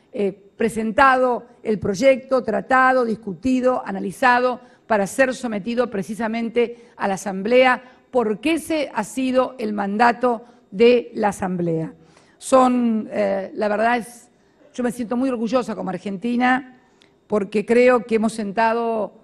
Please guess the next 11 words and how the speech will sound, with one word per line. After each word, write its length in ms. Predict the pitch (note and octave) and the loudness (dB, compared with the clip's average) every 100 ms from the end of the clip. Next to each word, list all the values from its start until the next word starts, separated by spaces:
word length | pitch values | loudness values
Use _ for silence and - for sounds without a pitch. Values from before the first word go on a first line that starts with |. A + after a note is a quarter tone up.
| _ | _
doctrina 640 | - G#3 - C#4+ A#3+ F3+ F#3 | -6 -4 0 0 0 -2 -6
internacional 920 | F#3 F#3+ F#3+ F#3 G#3 G3+ A3 A#3 A3+ - _ _ | -4 -4 -4 -8 -6 -2 0 0 -2 -12 _ _
en 100 | - | -6
esta 200 | G3+ A3+ | -4 -2
materia, 640 | G3 F#3+ A#3+ B3 B3+ B3+ B3+ | -4 0 2 2 2 2 0
y 100 | A3+ | -2
la 100 | G#3 | 0
verdad 500 | G#3+ A#3 B3+ C#4 C#4 - _ _ | 2 4 4 4 0 -6 _ _
que 260 | - G#3+ G3+ | 0 0 0
quiero 240 | B3+ C4 | 0 2
agradecer 720 | A#3+ A3 G#3 - B3 F#3 F3 | 4 2 -2 0 0 0 -4